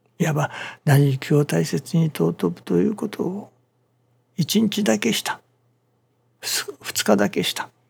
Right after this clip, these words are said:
まあ、三日坊主で終わったのでは、その後の繁盛ということには、まあ、本当の助かりということには、あまりつながらない。まあ、効果を試すことには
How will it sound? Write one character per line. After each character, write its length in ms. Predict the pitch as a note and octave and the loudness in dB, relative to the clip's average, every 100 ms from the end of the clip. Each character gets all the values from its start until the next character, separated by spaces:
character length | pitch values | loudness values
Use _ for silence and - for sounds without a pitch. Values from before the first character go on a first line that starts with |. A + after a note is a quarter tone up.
| _ _ | _ _
ま 100 | E3 | -4
あ、 40 | C3+ | 0
三 180 | C3+ | -2
日 240 | C3 - F3+ | -2 0 2
坊 220 | G#3 G2+ | 4 2
主 140 | - | 2
で 120 | E3 E2 | 2 4
終 180 | F2+ | 4
わ 60 | G2 | 2
っ 20 | |
た 140 | - G2+ | 0 2
の 160 | F#2+ | 2
で 100 | G#2 | 4
は、 260 | C3 A2 - _ _ _ _ _ _ _ _ | 2 0 -4 _ _ _ _ _ _ _ _
そ 140 | - C#3 | 0 4
の 120 | B2 | 4
後 100 | B2 | 2
の 120 | B2+ | 0
繁 240 | C#3 D#3+ B2 | 2 2 2
盛 240 | - C3 | -2 -4
と 120 | - | -2
い 80 | C#3+ | -2
う 80 | D3+ | -2
こ 120 | F3 | -4
と 120 | F3+ | 0
に 120 | F3+ | 0
は、 200 | A3 A3 - _ | 0 -2 -8 _
ま 100 | D#3 | -6
あ、 100 | - _ _ _ _ | -6 _ _ _ _
本 200 | - C#3+ | 4 4
当 220 | - C#3 | 4 2
の 160 | C3+ C#3+ | 4 4
助 300 | C#3+ - - | 0 -2 0
か 80 | D3+ | 0
り 80 | D3 | 0
と 100 | E3+ | 0
い 40 | |
う 80 | D#3+ | -2
こ 100 | - | -2
と 140 | - | 0
に 120 | F3+ G3+ | 2 2
は、 200 | - - _ _ _ _ _ _ _ | 0 -6 _ _ _ _ _ _ _
あ 80 | D3 | 4
ま 180 | C3+ C3 | 4 4
り 180 | C#3+ - _ _ _ _ | 2 -2 _ _ _ _
つ 160 | - D3+ | -2 0
な 120 | C#3 | 0
が 100 | D#3 | -2
ら 140 | - | -6
な 140 | - - | -8 -14
い。 60 | _ _ _ _ _ _ _ _ - | _ _ _ _ _ _ _ _ -4
ま 100 | D#3+ | -4
あ、 80 | - - - - _ | -4 -20 -20 -20 _
効 300 | - C4 C#4 | 2 4 4
果 200 | - D#3+ | 2 4
を 160 | D#3 C#3+ | 4 2
試 260 | - E3 A3 | 2 2 2
す 160 | - | 0
こ 120 | - G2+ | -4 -2
と 140 | - | 0
に 120 | A2 | 0
は 180 | - | 0